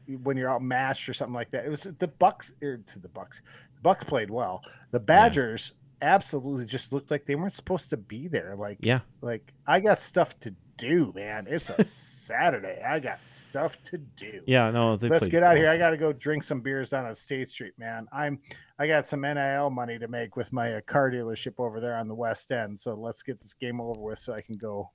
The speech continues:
Speaker 1: make fifty thousand dollars, you know, being a lackluster player."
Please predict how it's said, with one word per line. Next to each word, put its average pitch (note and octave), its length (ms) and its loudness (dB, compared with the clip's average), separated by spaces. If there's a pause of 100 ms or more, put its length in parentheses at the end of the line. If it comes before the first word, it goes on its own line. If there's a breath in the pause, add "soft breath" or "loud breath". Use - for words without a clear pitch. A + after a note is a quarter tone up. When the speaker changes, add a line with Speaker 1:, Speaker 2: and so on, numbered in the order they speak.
Speaker 1:
make G#2+ 200 -8
fifty G#2+ 300 -12
thousand G#2+ 420 -8
dollars, G2+ 500 -10 (160)
you A#2 120 -12
know, F#2+ 160 -10
being G2 200 -10
a G2 140 -12
lackluster G2+ 640 -10
player." G2+ 400 -12